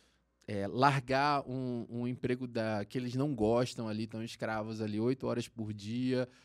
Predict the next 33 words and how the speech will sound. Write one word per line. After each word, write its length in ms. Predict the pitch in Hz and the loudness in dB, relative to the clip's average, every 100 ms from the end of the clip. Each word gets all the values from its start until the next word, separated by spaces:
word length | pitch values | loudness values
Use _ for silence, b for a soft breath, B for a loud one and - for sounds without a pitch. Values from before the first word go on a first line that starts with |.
| B | B
insatisfeitos 840 | 127 156 147 151 147 - 123 127 - | -6 -2 -2 -2 -4 2 2 2 -6
com 100 | 127 | -4
a 80 | 110 | -4
vida, 440 | 101 104 123 120 | -4 -2 -2 0
e 60 | 127 | 0
às 120 | 123 | 0
vezes 300 | 131 147 - | -4 -8 -6
têm 140 | 151 | -4
um 160 | 170 147 | -2 0
dom, 400 | 117 127 147 139 | 2 2 2 -2
têm 320 | 143 139 135 B B | -4 -4 -6 B B
uma, 280 | 113 127 120 _ _ | -4 -2 -2 _ _
ah, 260 | 117 113 113 | -6 -2 -2
uma 140 | 120 123 | -2 -2
predisposição 1000 | 131 147 - 147 135 135 - 127 131 127 B B 110 | -2 -2 -4 -6 -4 -4 -4 -4 -4 -6 B B -6
a, 600 | 107 107 107 101 98 - | -2 -2 -2 -2 -4 -8
a, 260 | - 110 113 | -8 -6 -4
a 20 | |
virarem 420 | 113 127 131 170 | -2 2 2 2
empreendedores, 640 | 160 - 139 127 117 131 160 | -2 -2 -2 0 0 0 -2
mas 180 | 156 | -4
têm 180 | - 175 | -4 -4
medo. 380 | 135 110 98 90 | 0 0 0 -4
O 40 | |
que 140 | - 208 | -10 -10
que 60 | |
você 140 | - 196 | -6 -6
fala 260 | - 135 | -2 -4
pra 120 | 117 120 | -4 -6
essas 200 | 120 - | -8 -6
pessoas, 460 | 113 - 101 98 | -8 -4 -4 -4
assim, 240 | 101 107 101 | -4 -6 -6
que 240 | 107 | -8